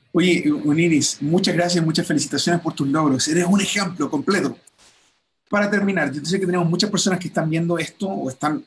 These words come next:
observando Beach Party y aún no se deciden unirse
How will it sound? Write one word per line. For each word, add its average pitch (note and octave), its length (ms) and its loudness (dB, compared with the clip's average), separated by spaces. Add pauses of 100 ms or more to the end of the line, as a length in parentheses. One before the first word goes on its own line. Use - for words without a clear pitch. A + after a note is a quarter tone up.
observando D3+ 540 -2
Beach D3+ 240 -6
Party D#3+ 240 2
y D3+ 140 -2
aún B3 300 4
no C#4 100 6
se A#3 180 2
deciden G3 480 2 (200)
unirse E3 600 -2